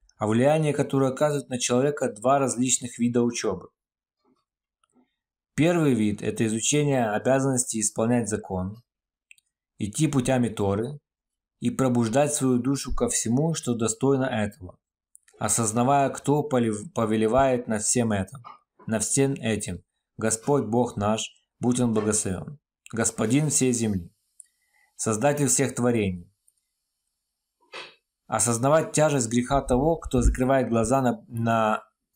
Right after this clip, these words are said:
бытие Творца и строгость наказания за это. Второй вид учебы — это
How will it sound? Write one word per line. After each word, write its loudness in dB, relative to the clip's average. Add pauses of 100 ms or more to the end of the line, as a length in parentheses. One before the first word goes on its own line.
бытие 0 (440)
Творца 0 (640)
и -2
строгость 0 (120)
наказания 0
за -2
это. -6 (1300)
Второй 2
вид 0
учебы — -2 (100)
это -2